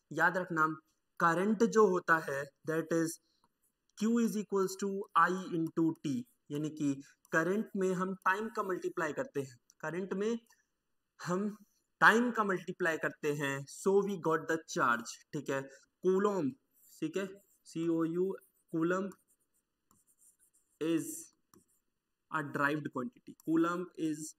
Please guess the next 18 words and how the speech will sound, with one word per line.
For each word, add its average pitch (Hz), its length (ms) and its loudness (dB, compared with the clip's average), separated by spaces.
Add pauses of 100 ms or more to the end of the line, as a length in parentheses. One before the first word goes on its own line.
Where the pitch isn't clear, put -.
(600)
a 147 120 -2 (1800)
derived 139 420 2 (120)
quantity, - 420 -6 (2250)
derived, 147 400 -4 (2750)
ठीक 147 180 -6
है। 156 100 -6 (320)
कूलम 202 400 2
क्या 220 160 0
है? 175 200 -2 (280)
Drived 175 380 2
quantity 165 540 -2
है। 135 140 -2 (380)
तो 185 240 4
हमें 180 220 0
क्या 190 140 0
है, 165 200 -2 (100)
हमें, 156 240 -4
अ, - 760 -10